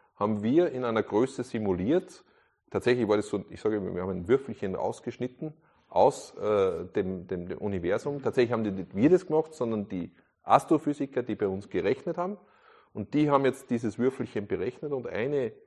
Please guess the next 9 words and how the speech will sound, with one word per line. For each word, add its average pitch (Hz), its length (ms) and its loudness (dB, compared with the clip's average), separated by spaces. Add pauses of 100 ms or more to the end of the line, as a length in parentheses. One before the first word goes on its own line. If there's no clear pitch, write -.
Seite 135 500 0
des 131 200 -4
Würfelchens 123 680 -6
hatte 107 260 -6
tausend 131 540 -4
und - 400 -10
acht, - 300 -6
zehntausendachtundzwanzig 120 1300 -2
Elemente, - 520 -10